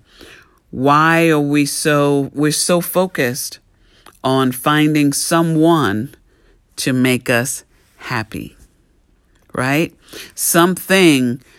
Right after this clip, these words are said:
to make us happy. A vacation, a place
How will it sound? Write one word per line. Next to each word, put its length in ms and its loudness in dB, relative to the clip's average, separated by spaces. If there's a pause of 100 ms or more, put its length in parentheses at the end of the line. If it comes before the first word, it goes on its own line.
(180)
to 140 -6
make 280 -2
us 160 -6
happy. 520 -12 (1120)
A 80 4
vacation, 1080 0
a 80 -8
place 580 -6